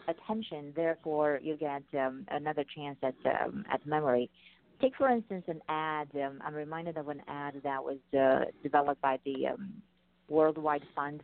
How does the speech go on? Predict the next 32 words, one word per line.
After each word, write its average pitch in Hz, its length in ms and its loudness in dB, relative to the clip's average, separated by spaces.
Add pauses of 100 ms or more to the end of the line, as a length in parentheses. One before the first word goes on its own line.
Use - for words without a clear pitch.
for 143 140 -4
Nature, 156 500 -6 (720)
and, 156 380 2
um, 147 440 4
it 165 80 -10 (140)
showed, 208 380 6
um, 160 400 4 (720)
two 240 120 0
contrasting 170 720 -2
pictures. - 420 -10 (640)
One 185 580 4 (180)
was, 160 300 -2 (100)
uh, 143 380 0
a - 80 -10
picture 165 640 2
of, 147 480 2 (540)
just 170 160 -6
imagine 160 360 4
the 147 200 2
surface 190 320 4
of 214 100 4
the 214 140 0
ocean, 143 520 0 (380)
and 160 260 -2
right 262 520 6
at 277 100 -2
the 254 180 -2
surface 208 380 -4
you 156 80 -10
can 156 220 -8 (100)
see 160 640 0
the 143 400 -2